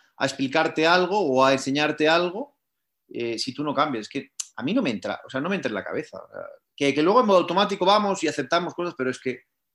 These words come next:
es que luego, a veces, ¿no? Pues tengo momentos en los que reflexiono y veo, no, o sea, reflexiono, quiero decir, o sea, veo los mensajes que me escriben las personas y reflexiono, ¿no? Pues, o sea, "Mi perro tiene miedo a la calle".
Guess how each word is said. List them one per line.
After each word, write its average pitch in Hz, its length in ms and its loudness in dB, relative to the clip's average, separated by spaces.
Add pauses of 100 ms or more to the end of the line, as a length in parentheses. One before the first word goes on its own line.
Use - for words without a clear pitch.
(440)
es - 100 -20
que - 340 -2 (160)
luego, 208 560 2 (380)
a 123 60 0
veces, 190 260 2
¿no? 165 160 0
Pues 165 120 -4
tengo 170 180 -6
momentos 170 400 -2
en 143 60 -6
los 131 100 -10
que 135 60 -8
reflexiono 185 760 -4 (1000)
y 139 140 -2
veo, 190 400 4
no, 143 100 -6
o - 40 -10
sea, 120 120 -6
reflexiono, 107 420 -8
quiero 90 140 -16
decir, 95 160 -16
o - 20 -18
sea, 113 100 -8
veo 131 200 2
los 160 160 0
mensajes 156 360 -4
que 131 100 -8
me 123 100 -2
escriben 139 380 -2
las 123 120 -6
personas 156 720 -4
y 123 60 -16
reflexiono, 117 460 -8
¿no? 160 200 -8 (1120)
Pues, 127 180 -14
o - 40 -20
sea, 123 340 -6 (240)
"Mi 147 100 -8
perro 185 200 0
tiene 220 180 0
miedo 202 160 4
a - 20 6
la 151 120 4
calle". 131 440 0